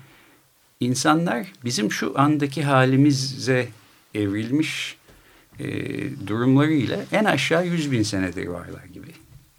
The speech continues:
E peki bu doksan beş bin sene, e, boyunca bu insanlar nasıl yaşadı? Dinler yeryüzüne inmeden önce. E, gayet güzel anlaşıyorlardı herhalde birbirleriyle ki bizim atalarımız bizi bugünlere kadar getirebildiler.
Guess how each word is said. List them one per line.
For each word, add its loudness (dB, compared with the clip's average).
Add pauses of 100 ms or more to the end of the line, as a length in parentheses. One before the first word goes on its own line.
(160)
E -12
peki -6
bu -6
doksan -2
beş -4
bin 0
sene, 0 (880)
e, -4 (720)
boyunca 4
bu 0
insanlar 0
nasıl 2
yaşadı? -6 (200)
Dinler 0
yeryüzüne -4
inmeden -4
önce. -12 (640)
E, -14
gayet 0
güzel 0
anlaşıyorlardı 2
herhalde -4
birbirleriyle -6
ki -10
bizim -4
atalarımız -8
bizi -8
bugünlere 0
kadar -8
getirebildiler. -6